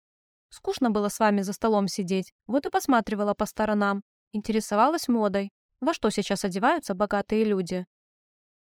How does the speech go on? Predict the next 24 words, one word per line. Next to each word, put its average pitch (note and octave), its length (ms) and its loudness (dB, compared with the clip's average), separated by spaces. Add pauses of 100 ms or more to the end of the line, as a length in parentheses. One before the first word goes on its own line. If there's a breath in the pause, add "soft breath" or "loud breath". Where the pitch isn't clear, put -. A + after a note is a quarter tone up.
(120)
И B3 100 0
зачем B3 380 0
вам G#3 220 2
интересоваться A3 640 0
мужской A3 380 0
модой? F#3 460 0 (800)
Чтобы A3+ 340 -2
подарок A#3 460 2
жениху B3 400 0
сделать. A#3 540 0 (840)
Так - 220 0
я G3+ 120 2
и F3 40 0
поверила. F3+ 600 -2 (800)
Разговорилась. A#3 840 2 (260)
А B3 80 0
не B3+ 120 4
ты F4+ 140 0
ли C#4+ 100 0
ночью A#3+ 320 2
кричала, A#3 460 2
будто G#3 220 -4
тебя G#3+ 200 -2
пытают? F#3+ 560 -2